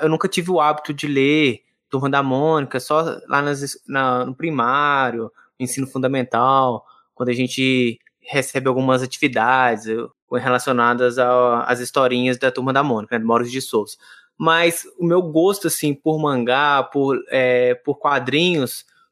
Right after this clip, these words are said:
foi muito com Dragon Ball, é, Cavaleiro Zodíaco, assistia muito, é, T V Manchete, né? O finalzinho, assim.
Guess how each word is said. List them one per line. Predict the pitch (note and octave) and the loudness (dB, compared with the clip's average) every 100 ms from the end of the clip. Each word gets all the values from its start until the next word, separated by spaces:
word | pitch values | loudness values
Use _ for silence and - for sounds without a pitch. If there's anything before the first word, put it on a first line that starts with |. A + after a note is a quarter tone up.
| _ - | _ -4
foi | D#3+ | -2
muito | D#3 D#3 E3 | 0 -2 -2
com | - F3+ | -2 -2
Dragon | D#3 D3+ D3+ C3 | 0 0 0 0
Ball, | B2+ C#3 C#3+ C#3 C3+ B2+ B2 A#2 A2+ - _ _ - | 0 2 2 2 2 2 2 0 -4 -8 _ _ -8
é, | B2+ A#2 | -2 -2
Cavaleiro | C3+ C#3 C#3 C#3+ | 0 0 0 0
Zodíaco, | C#3 C#3+ B2 B2+ C#3 C3+ B2+ B2 A2+ A#2+ | -2 -2 0 0 2 2 0 0 2 2
assistia | B2+ B2+ B2+ C3 C#3+ | 0 -2 -6 -2 0
muito, | C3+ C#3+ D3+ D3 B2+ - _ _ _ - | 0 -2 0 2 2 -4 _ _ _ -2
é, | A#2+ | 0
T | C3 | 2
V | B2+ | 2
Manchete, | C3 B2+ - D3+ F#3 F#3 B2 | 4 2 2 0 0 0 0
né? | D3+ F#3 _ _ | 0 -2 _ _
O | - | -4
finalzinho, | C3 A#2 A2+ A#2+ B2 | 0 2 0 -2 -2
assim. | A2+ - C#3 D3 | -2 -4 -8 -8